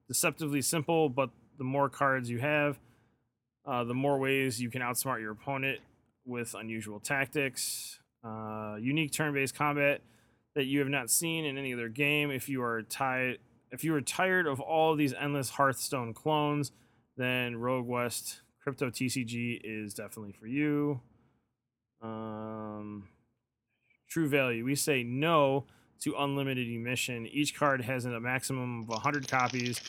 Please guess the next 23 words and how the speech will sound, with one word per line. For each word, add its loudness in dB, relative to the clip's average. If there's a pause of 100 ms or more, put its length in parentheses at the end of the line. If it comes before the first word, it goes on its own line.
(300)
and 0
will 4
increase 0
in -2
price 2
in -6
the -4
long 0
run. -2 (380)
Even 4
if 0
you -2
aren't 0
going -2
to -4
play, 2
buying 0
cards 0 (260)
is -4
still 0
a -20
profitable -2
investment. -8